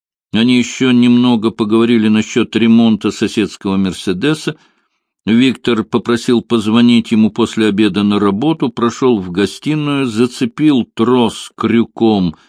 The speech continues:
за батарею, перекинул второй конец через балкон, посмотрел вниз —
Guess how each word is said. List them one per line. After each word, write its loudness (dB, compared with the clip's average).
за -2
батарею, 0
перекинул 0
второй 0
конец 0
через -2
балкон, 0
посмотрел 0
вниз — 0